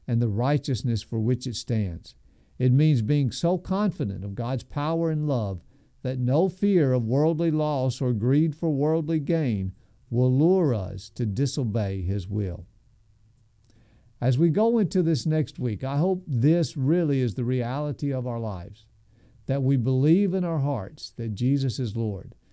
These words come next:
that we confess that Jesus is Lord, and then believe in our hearts. And that way,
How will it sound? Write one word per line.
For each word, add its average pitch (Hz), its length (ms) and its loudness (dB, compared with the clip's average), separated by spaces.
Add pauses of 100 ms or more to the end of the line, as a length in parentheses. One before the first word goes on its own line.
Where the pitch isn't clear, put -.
(140)
that 120 120 -4
we 143 160 4
confess 143 880 0 (320)
that 127 140 -4
Jesus 123 480 0
is 107 180 -4
Lord, 107 260 -6
and 110 180 -4
then 143 220 0
believe 147 440 2
in 151 100 -4
our 139 160 -4
hearts. 107 420 -6 (500)
And 123 220 0
that 175 320 0
way, 101 380 -2